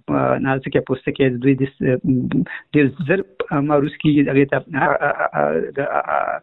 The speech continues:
نور ته او د نور نه زیات متاثر کېږي او د س-، د، د پوستکي کانسر واقعیت په دې خلکو کې نسبت هغه خلکو ته چې، آ، څه ناڅه، آ، تور پو-، جلد ولري، پوستکی ولري، لږ ډارک، آ، هغه ولري. لکه موږ، موږ تاسې په پښتو کې غنم رنګ یې ویو.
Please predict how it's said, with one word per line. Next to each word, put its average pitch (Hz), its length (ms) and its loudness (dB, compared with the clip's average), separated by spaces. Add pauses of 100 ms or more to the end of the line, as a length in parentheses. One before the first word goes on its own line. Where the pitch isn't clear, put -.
(280)
نور 156 160 2
ته 147 240 -6 (280)
او 139 80 2
د 131 60 -2
نور 147 200 2
نه 139 120 0
زیات 147 220 -2
متاثر 135 340 -8
کېږي 131 300 -6
او 131 80 -4
د 127 80 -4
س-، - 300 -2
د، 131 140 0
د 135 120 -6
پوستکي 143 280 0
کانسر 139 360 -4
واقعیت 131 300 -2
په 131 60 -4
دې 123 120 -2
خلکو 131 360 -4
کې 135 40 -8 (300)
نسبت 139 320 0
هغه 147 100 0
خلکو 143 280 -6
ته 143 80 -4
چې، 131 240 -6 (360)
آ، 127 280 -4
څه - 200 -8
ناڅه، 139 300 -2
آ، - 920 -6 (180)
تور 180 140 4
پو-، 156 380 -2
جلد 143 340 0
ولري، 147 180 2 (120)
پوستکی 147 320 -2
ولري، 139 300 2
لږ 131 160 2
ډارک، - 500 -4
آ، - 20 0 (300)
هغه 135 100 2
ولري. 135 420 2 (380)
لکه 139 240 -2
موږ، 147 280 0
موږ 156 180 2
تاسې 147 220 2
په 143 100 -4
پښتو - 420 -4
کې - 80 -2
غنم 131 280 0
رنګ 143 200 2
یې 123 80 2
ویو. 120 200 0